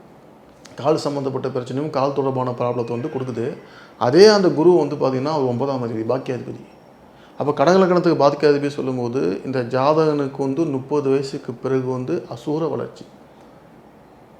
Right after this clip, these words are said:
நினைக்க முடியாத பணம், பொருளாதாரங்கள், சமுதாயத்தில் அந்தஸ்துகள். எப்பயுமே நீச்சம் பெற்ற ஒரு கிரகம் கேது நட்சத்திரத்திலிருந்து குரு பகவான் யோகாதிபதியாக இருந்து பார்க்கும் பொழுது, பொருளாதார ரீதியாக வந்துட்டு மிகப்பெரிய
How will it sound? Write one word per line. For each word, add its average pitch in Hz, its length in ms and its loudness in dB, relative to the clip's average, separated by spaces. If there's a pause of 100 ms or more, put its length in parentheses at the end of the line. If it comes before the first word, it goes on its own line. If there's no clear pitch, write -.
(140)
நினைக்க 160 400 -2
முடியாத 147 460 2
பணம், 139 500 0
பொருளாதாரங்கள், 131 640 0
சமுதாயத்தில் 135 720 -4
அந்தஸ்துகள். 143 640 -4 (480)
எப்பயுமே 175 240 -2
நீச்சம் 175 380 2
பெற்ற 165 600 4
ஒரு 131 160 0
கிரகம் 139 360 0
கேது 175 200 0
நட்சத்திரத்திலிருந்து 143 640 -4
குரு 147 200 -2
பகவான் 139 360 0
யோகாதிபதியாக 139 600 2
இருந்து 127 180 -4
பார்க்கும் 131 300 -4
பொழுது, 139 380 -8 (580)
பொருளாதார 190 560 4
ரீதியாக 135 440 2 (100)
வந்துட்டு 120 320 -4
மிகப்பெரிய 147 880 -2